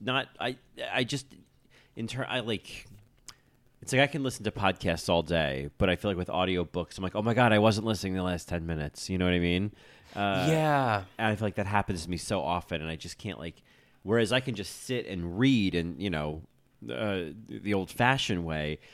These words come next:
Speaker 1: but if I was to just, like, sit and listen, I might start to feel kinda, like, fidgety, you know?
Speaker 2: Yeah, same, especially if it's fiction. I do better with, like, an autobio-, or, like, you know,
Speaker 1: Yeah.
Speaker 2: a biography or, like, some sort of self-help.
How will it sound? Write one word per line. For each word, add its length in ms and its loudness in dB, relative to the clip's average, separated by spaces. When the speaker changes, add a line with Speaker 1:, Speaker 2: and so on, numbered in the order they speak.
Speaker 1:
but 80 -2
if 80 0
I 80 4
was 140 2
to 80 -4
just, 160 -8
like, 120 -6
sit 280 -6
and 160 -10
listen, 400 -6
I 100 -6
might 220 -8
start 180 -8
to 80 -14
feel 180 -8
kinda, 320 -10
like, 300 -10
fidgety, 680 -12
you 100 -10
know? 300 -10
Speaker 2:
Yeah, 340 2
same, 400 0
especially 380 -4
if 80 -8
it's 120 -8
fiction. 400 -6
I 100 -4
do 180 -6
better 340 0
with, 220 -6
like, 160 -4
an 100 -2
autobio-, 600 -2
or, 180 -4
like, 140 -6
you 80 -6
know, 140 2
Speaker 1:
Yeah. 60 0
Speaker 2:
a 20 2
biography 640 2
or, 360 -2
like, 180 -6
some 220 -6
sort 180 -4
of 80 -6
self-help. 880 -4